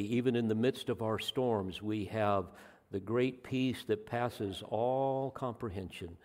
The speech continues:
because we are in Christ Jesus, and we have the hope of all that he has promised,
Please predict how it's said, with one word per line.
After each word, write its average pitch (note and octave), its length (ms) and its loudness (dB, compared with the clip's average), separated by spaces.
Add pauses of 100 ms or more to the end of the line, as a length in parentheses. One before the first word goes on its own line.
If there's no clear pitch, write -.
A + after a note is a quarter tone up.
(360)
because G2 320 -4
we A2 180 0
are G#2+ 120 2
in F#2+ 160 -2
Christ G#2+ 460 -4
Jesus, G#2 500 -6 (580)
and E2 140 -10
we G2+ 200 -2
have G#2+ 520 0
the G#2+ 140 0
hope B2 460 0 (100)
of F2 100 -8
all A2 340 2
that G#2+ 160 0
he A2 140 -2
has G#2+ 160 -2
promised, E2+ 640 -6